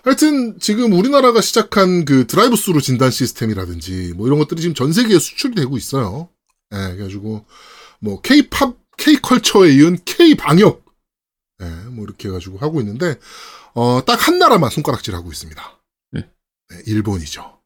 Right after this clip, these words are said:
Speaker 2: 아니야, 두
Speaker 1: 일본만
Speaker 2: 나라지.
Speaker 1: 어디?
Speaker 2: 일점오 나라지. 우리나라 반 쪽.
Speaker 1: 아, 그, 그 뭐 그렇죠.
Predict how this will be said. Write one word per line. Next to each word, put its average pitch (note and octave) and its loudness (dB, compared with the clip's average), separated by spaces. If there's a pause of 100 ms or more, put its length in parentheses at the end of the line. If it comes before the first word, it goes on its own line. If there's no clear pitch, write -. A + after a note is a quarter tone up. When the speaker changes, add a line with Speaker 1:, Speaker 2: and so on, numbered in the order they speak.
(580)
Speaker 2:
아니야, C#3 4
두 C3+ 6
Speaker 1:
일본만 C3 4 (140)
Speaker 2:
나라지. A2+ 4 (340)
Speaker 1:
어디? A#2+ 0 (600)
Speaker 2:
일점오 F#3 4
나라지. G#2+ 2
우리나라 A2+ 0
반 G2 -2
쪽. - -2 (440)
Speaker 1:
아, C3 0
그, F#3 6
그 - -2
뭐 B2+ 2
그렇죠. G#2 -6